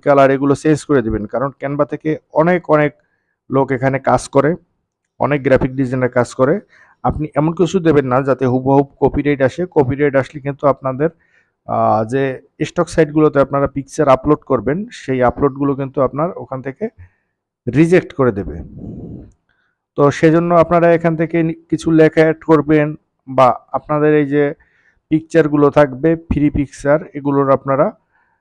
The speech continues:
কালার চেঞ্জ করে দেবেন, তাহলে এই সমস্যাগুলো আপনাদের ফেস করতে হবে না। তো এই ছবিটাও আমরা এখান থেকে ডাউনলোড করে নিচ্ছি।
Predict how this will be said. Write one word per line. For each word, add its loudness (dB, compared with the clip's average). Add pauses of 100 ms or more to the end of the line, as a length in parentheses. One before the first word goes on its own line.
(300)
কালার 4
চেঞ্জ -2
করে 0
দেবেন, -2
তাহলে 2 (340)
এই -2
সমস্যাগুলো -2
আপনাদের 0 (160)
ফেস 2
করতে -4
হবে -4
না। -14 (640)
তো -4 (100)
এই -2
ছবিটাও 2
আমরা 4
এখান 0
থেকে -2
ডাউনলোড 2
করে 2
নিচ্ছি। -8